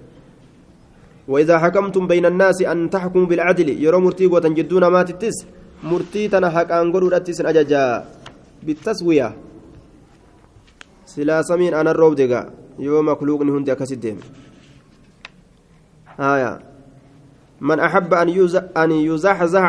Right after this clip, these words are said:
عن النار ويدخل الجنة فلتأتي منيته وهو يؤمن بالله واليوم الآخر وليأتي إلى الناس ما يحب أن يؤتى إليه. Riwaayaa Muslim, Abdullah bin Umar irraa ka odeyse. Namni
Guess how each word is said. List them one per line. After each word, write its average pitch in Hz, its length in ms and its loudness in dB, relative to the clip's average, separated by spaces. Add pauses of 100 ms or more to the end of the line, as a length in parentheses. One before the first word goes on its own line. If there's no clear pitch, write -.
(120)
عن 156 80 2
النار 170 420 2
ويدخل 165 540 2 (400)
الجنة 151 800 0 (640)
فلتأتي 160 760 -2
منيته 160 500 0
وهو 170 280 4
يؤمن 170 200 2
بالله 165 340 0
واليوم 165 280 2
الآخر 175 440 -2 (440)
وليأتي 175 440 2
إلى 170 80 2
الناس 170 340 0
ما 165 220 2
يحب 175 360 0 (460)
أن 175 120 0
يؤتى 202 380 0
إليه. 175 220 0 (1300)
Riwaayaa 160 340 2
Muslim, 143 460 -2 (400)
Abdullah 147 420 -2
bin 170 120 0 (580)
Umar 165 240 0
irraa 156 160 0
ka 147 160 -4
odeyse. 147 320 0 (1800)
Namni 185 520 -2